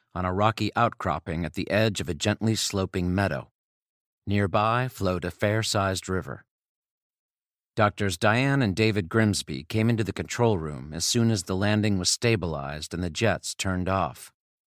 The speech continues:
They seemed a perfect team, both in their late forties or early fifties and at the height of their mental powers. It was, however, difficult to determine precisely how old they might be,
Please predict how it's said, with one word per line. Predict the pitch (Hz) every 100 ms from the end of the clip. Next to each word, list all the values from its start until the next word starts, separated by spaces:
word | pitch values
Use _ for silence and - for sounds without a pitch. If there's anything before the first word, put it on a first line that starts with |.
| _ _ _
They | 104
seemed | - 143 147
a | 110
perfect | - 131 120 -
team, | - 123 90 58 - - - -
both | 117 120
in | 110
their | 101 92
late | 113 -
forties | - 123 85 80 87
or | 95
early | 101 101 90
fifties | - 117 - 62 62 -
and | 104
at | 98
the | 90
height | 85 113 117 87
of |
their | 78 92
mental | 101 98 85
powers. | 85 101 92 58 - - - _ _ _
It | 95 80
was, | 117 143 76 73
however, | - 90 78 73 76 - - _
difficult | 143 135 120 131 -
to | 98
determine | 92 - 117 98 78 85
precisely | 90 - 107 107 110 101
how | 104 95
old | 117 104 80
they | 85
might | 87 87 80
be, | 120 85 -